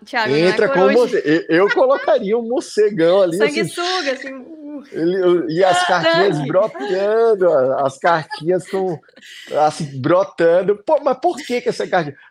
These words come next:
Speaker 2: Aí o pessoal diz, "Porra, Thiago, então quer dizer que você tá torcendo pra todo mundo ser autuado?" Diz, "Cara, de boa, eu torço que ninguém seja autuado, mas eu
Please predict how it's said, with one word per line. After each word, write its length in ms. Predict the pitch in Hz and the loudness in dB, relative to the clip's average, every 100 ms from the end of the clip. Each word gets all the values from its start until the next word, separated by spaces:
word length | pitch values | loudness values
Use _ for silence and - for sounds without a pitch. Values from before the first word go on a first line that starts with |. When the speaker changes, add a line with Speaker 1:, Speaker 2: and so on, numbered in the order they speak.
| - | 0
Speaker 2:
Aí 160 | 180 | 0
o 60 | 196 | 2
pessoal 340 | 220 - 190 | 0 2 0
diz, 160 | 160 - _ | -2 -8 _
"Porra, 380 | 208 202 175 175 | 0 2 0 -4
Thiago, 360 | - 175 175 | 0 0 0
então 200 | 175 190 | -4 -6
quer 160 | 185 190 | -4 -6
dizer 120 | 151 | -6
que 60 | 185 | -8
você 80 | 185 | -4
tá 140 | 185 | -4
torcendo 520 | 185 208 185 - 202 | -2 -4 -4 -6 -2
pra 100 | 196 | -2
todo 360 | 180 - 208 208 | -2 0 2 2
mundo 200 | 190 196 | -2 -2
ser 100 | 190 | -2
autuado?" 440 | 185 185 131 107 | -2 -2 -4 -4
Diz, 140 | 107 - | -16 -10
"Cara, 380 | - 127 107 _ _ _ _ | -2 -2 -4 _ _ _ _
de 100 | 139 | -12
boa, 400 | 135 104 135 117 - _ _ - | -8 0 0 0 -6 _ _ -6
eu 100 | 147 | -4
torço 260 | 147 175 - | -4 -6 -6
que 120 | 170 | -8
ninguém 340 | 185 151 139 | -6 -6 -10
seja 240 | 165 156 156 | -10 -8 -6
autuado, 580 | 165 233 240 160 131 | -6 -4 0 0 0
mas 200 | 127 135 | -4 -4
eu 120 | 151 | -2